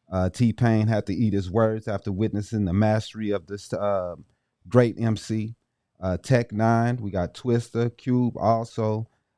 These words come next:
uh, had to, uh, chime in to let them know this guy's M C's vocal abilities. Uh, Lazy Bone has, uh, also connected with this great M C here.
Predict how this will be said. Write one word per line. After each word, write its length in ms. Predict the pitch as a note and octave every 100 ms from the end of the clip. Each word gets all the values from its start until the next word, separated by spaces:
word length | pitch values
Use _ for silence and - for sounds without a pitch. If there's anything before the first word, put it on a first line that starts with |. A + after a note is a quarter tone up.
| -
uh, 80 | G#2+
had 280 | B2 A#2+
to, 220 | - A#2 G2+
uh, 140 | F#2+
chime 440 | - C3+ B2 A2+
in 220 | A#2 A#2+ B2
to 120 | A2
let 240 | G#2 G#2
them 100 | G2+
know 140 | G2+ A2
this 200 | F#2+ F#2+
guy's 420 | G2+ G2+ G2+ F#2+ -
M 180 | A2
C's 300 | G#2 A#2+ A2 D#2+
vocal 380 | G#2 G2+ F#2+
abilities. 600 | F#2 C#2+ A2 A2 A2 G#2+ _ _ _ -
Uh, 140 | E2
Lazy 420 | E2+ G#2+ A#2 G#2
Bone 340 | F#2 G#2+ A2 A2
has, 180 | G2 F2+
uh, 280 | F#2 F#2 -
also 400 | A2 A2+ - G#2+
connected 480 | G#2 G2 G2+ - F2
with 120 | F#2
this 120 | G2 F#2 -
great 220 | G2+ G2 -
M 120 | G2+
C 260 | - A2 G2+
here. 260 | G#2 G#2